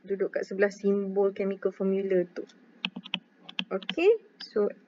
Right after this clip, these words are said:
N number of mole tu bukan subscript. Dia huruf biasa. Yang ini subscript, nombor kecil. Alright, so this, this is we,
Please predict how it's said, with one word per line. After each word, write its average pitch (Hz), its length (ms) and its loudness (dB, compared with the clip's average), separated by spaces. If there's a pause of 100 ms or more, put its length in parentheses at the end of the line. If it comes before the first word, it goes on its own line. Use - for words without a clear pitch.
(120)
N 285 400 2
number 226 240 4
of 226 160 -2
mole 233 480 2
tu 285 220 2 (500)
bukan 202 240 2
subscript. - 540 -2 (320)
Dia 214 240 4
huruf 226 260 4
biasa. 214 560 4 (540)
Yang 196 160 2
ini 302 100 2
subscript, - 540 -6
nombor 190 240 0
kecil. - 400 -2 (560)
Alright, 262 320 4
so 202 160 4
this, 180 480 -6
this 247 340 -2
is - 80 -6
we, 196 220 -6